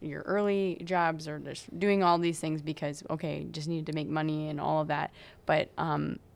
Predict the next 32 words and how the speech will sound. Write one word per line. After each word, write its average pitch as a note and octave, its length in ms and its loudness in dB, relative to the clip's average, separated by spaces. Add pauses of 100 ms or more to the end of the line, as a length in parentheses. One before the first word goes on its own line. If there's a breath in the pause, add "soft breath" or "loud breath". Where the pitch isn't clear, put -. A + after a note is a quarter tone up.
(340)
tell - 160 0
me A#3+ 160 4
a B3+ 80 4
little G3 200 2
bit F3+ 120 6
about, D3 380 2 (160)
and, E3 280 2
and E3+ 140 0
for F#3+ 100 -2
those A3 180 6
of G#3+ 60 2
you G3 140 4
listening, E3 440 4 (540 loud breath)
you G3 220 2
don't G3+ 240 10
know D3 140 4
this, D#3 220 0
but D#3 180 2
I F3+ 220 10
do, D3+ 260 -2 (320 loud breath)
that, D#3+ 440 8
um, D3 560 4 (580)
John F#3 340 4
used A3+ 300 2
to F#3+ 80 0
be D3+ 600 0
a D#3+ 100 -2
Disney E3 520 0
Imagineer, C#3 540 -4 (760 loud breath)
and E3 640 4
he G3 440 0
had D#3 760 2